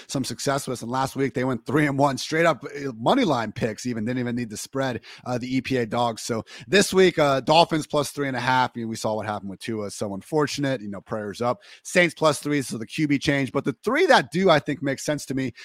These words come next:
the Bears plus three against the Giants. Like, I get it, the Bears probably shouldn't be favored, but I don't know that Daniel Jones should really be favored <laughs> against anyone either. The Jaguars plus six and a half against the Eagles.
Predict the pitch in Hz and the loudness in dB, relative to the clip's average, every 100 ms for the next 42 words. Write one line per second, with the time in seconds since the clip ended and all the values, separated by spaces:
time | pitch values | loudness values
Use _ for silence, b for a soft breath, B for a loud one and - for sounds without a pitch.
0 | B 147 143 160 190 - 170 175 - 147 | B -6 -2 0 0 0 -2 -2 -4 -4
1 | 151 143 143 127 123 110 120 123 127 - | -4 -2 -4 -6 -10 -6 -6 -4 -6 -6
2 | 131 120 127 156 127 117 123 - 110 123 | -6 -4 -2 -4 -4 -6 -6 -8 -6 -4
3 | 135 - 123 123 - 123 113 - 123 131 | -4 -2 -2 -2 -6 -8 -10 -6 -4 -2
4 | 123 98 104 135 131 240 294 262 254 220 | -4 -6 -6 -6 -4 -4 -2 0 0 0
5 | 202 226 208 202 220 - 135 123 120 117 | 0 -2 0 0 0 -2 -6 -6 -6 -8
6 | 127 123 117 123 151 123 151 143 143 123 | -8 -8 -6 0 0 0 -2 0 -2 -4
7 | B B 156 170 165 160 B B 147 135 | B B 2 4 4 0 B B -4 2
8 | 156 160 156 151 143 151 147 - 156 - | 2 4 4 4 0 -4 -6 -8 -10 -6
9 | 143 147 143 131 127 127 135 147 147 139 | -2 -2 -2 -6 -8 -10 -8 -4 -2 -4